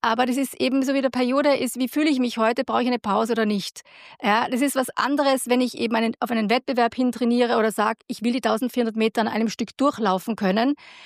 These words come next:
Da wird dir, sage ich jetzt mal, äh, das weißt du besser, Beatrice, aber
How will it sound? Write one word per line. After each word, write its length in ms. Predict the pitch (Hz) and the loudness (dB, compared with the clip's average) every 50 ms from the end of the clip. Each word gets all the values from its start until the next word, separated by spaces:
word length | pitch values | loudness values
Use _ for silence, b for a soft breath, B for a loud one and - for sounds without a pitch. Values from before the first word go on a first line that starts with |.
| B B B _ | B B B _
Da 160 | 226 214 202 | -2 0 2
wird 180 | 247 294 311 - _ _ | 2 2 2 0 _ _
dir, 360 | - 247 269 294 311 302 277 254 | 0 2 4 4 4 4 2 2
sage 200 | - 214 226 233 | 0 0 0 0
ich 60 | 254 | 0
jetzt 180 | 254 233 - - | 0 -2 0 0
mal, 320 | 247 233 240 240 240 - - | 0 2 2 2 0 -2 -4
äh, 220 | - - - - 254 | -6 -8 -8 -4 -4
das 160 | 240 214 - - 254 - | -4 -4 -4 -8 -6 -2
weißt 240 | 240 226 220 - | -2 -2 -2 -2
du 40 | 220 | -2
besser, 260 | 202 220 240 247 285 | 0 0 0 0 0
Beatrice, 380 | 254 262 233 226 240 247 233 - | -2 -2 -2 -2 -2 -2 -2 0
aber 140 | 226 233 233 | 0 0 0